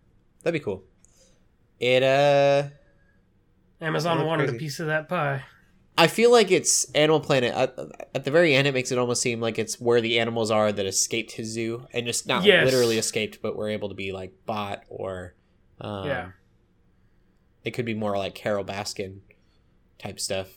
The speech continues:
Speaker 1: of, like, 'cause she owns a rescue. Uh, it might be that kind of stuff.
Speaker 2: Mm-hmm.
Speaker 1: But it looks interesting.
Speaker 2: Yeah.
Speaker 1: I'm fully invested into that world. <laughs> It happened. Uh, Doctor Who. This is pretty exciting.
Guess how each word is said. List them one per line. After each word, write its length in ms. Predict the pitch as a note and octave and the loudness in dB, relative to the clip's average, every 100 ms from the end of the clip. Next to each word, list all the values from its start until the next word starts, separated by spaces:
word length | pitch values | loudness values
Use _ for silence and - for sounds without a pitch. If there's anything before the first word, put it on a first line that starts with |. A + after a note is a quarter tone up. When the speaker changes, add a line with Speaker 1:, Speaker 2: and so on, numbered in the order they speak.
| _ _ | _ _
Speaker 1:
of, 160 | G#2+ G#2+ | -14 -8
like, 300 | G2+ F#2 - - - _ _ _ | -6 -8 -10 -20 -20 _ _ _
'cause 140 | D#3 | -6
she 100 | C3+ | 0
owns 220 | C3 A#2+ A2 | 2 2 0
a 60 | |
rescue. 440 | G#2+ G2+ - G2+ G2+ _ _ _ _ _ | -2 -2 -4 -10 -14 _ _ _ _ _
Uh, 260 | G#2+ G2 G2+ - - | -12 -12 -12 -16 -8
it 40 | |
might 120 | A#2 | -6
be 80 | G2+ | -4
that 140 | G2 - | -6 -6
kind 120 | G2+ | -6
of 60 | |
stuff. 160 | C#3 C#3 | -4 -4
Speaker 2:
Mm-hmm. 200 | C3+ C3 _ _ _ _ _ | -6 -8 _ _ _ _ _
Speaker 1:
But 220 | G2+ G2+ - | -8 -8 -2
it 80 | |
looks 160 | E3 F#3+ | 2 2
interesting. 380 | E3+ G#2 G2+ F#2 - _ _ _ _ _ _ | 0 -4 -8 -10 -16 _ _ _ _ _ _
Speaker 2:
Yeah. 340 | E3 E3+ D3+ C#3 - _ - | -2 0 2 -2 -8 _ -4
Speaker 1:
I'm 240 | B2 C#3+ | -2 -2
fully 400 | A#2 D#3 D#3 C#3+ | 0 4 6 6
invested 400 | A#2+ A2+ - G2 | 4 0 0 -8
into 120 | G2 | -8
that 200 | F#2+ F#2+ | -6 -6
world. 320 | G2 G2 G2 A#2 | -6 -6 -6 -10
<laughs> 120 | - - _ _ _ _ _ _ _ _ _ _ _ _ _ _ | -12 -16 _ _ _ _ _ _ _ _ _ _ _ _ _ _
It 140 | A2 A2 | -6 0
happened. 500 | A#2+ A2+ A2 G2 - _ _ _ _ _ _ _ _ - | 2 0 -4 -10 -18 _ _ _ _ _ _ _ _ -8
Uh, 240 | B2+ B2 | -2 0
Doctor 380 | - C#3+ G3 F3 | 2 6 6 6
Who. 340 | E3 F3+ F#3+ - _ - | 6 6 6 -2 _ -4
This 120 | D3 | -2
is 80 | C#3+ | 0
pretty 200 | D#3 C#3 | 0 0
exciting. 480 | B2 C3+ B2+ B2+ | 0 2 2 0